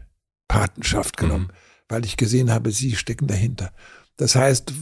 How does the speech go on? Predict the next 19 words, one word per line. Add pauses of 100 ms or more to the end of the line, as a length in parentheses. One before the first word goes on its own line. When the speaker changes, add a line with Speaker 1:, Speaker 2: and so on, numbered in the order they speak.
Speaker 1:
weil
ich
mich (160)
eingesetzt
habe
für
Werte
und
Ähnliches, (680)
glauben
die
Leute, (360)
da
kann
ich,
dem
kann
ich
glauben.